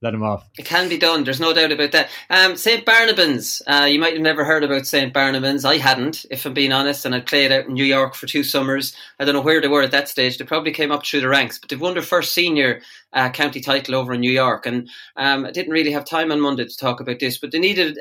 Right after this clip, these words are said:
Speaker 2: extra time in a replay to get it done. Again, replays. What is it about this covid? Replays in a final all over again, or even in New York. Um, they came from ten points down, right? The most notable thing, like, the most,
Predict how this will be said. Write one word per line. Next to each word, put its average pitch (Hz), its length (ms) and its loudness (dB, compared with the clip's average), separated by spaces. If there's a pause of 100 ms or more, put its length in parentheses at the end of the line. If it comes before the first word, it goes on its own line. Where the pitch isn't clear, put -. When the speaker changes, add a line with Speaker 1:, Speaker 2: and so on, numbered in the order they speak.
(100)
Speaker 2:
extra 151 320 -2
time 147 300 0
in 135 120 -2
a 135 40 2
replay 135 440 0
to 127 60 -14
get 135 140 0
it 135 80 -2
done. 151 180 0
Again, 208 340 -2
replays. 175 540 -2
What 240 120 -2
is 208 140 0
it 202 100 -2
about 180 200 0
this 175 160 -4
covid? 165 380 0
Replays 185 500 0
in 160 80 0
a 147 80 -4
final 156 460 0 (280)
all 151 240 0
over 151 260 2
again, 135 380 2
or 175 140 -2
even 160 320 0
in 143 100 2
New 139 120 2
York. 139 420 2 (300)
Um, 139 360 0
they 143 60 -12
came 165 260 -2
from 143 200 -12
ten 185 260 -2
points 151 380 -2
down, 135 320 2
right? 156 260 0
The 151 80 -8
most 196 240 -2
notable 214 420 0
thing, 160 300 2
like, 127 200 -4
the 156 80 -8
most, 175 300 -2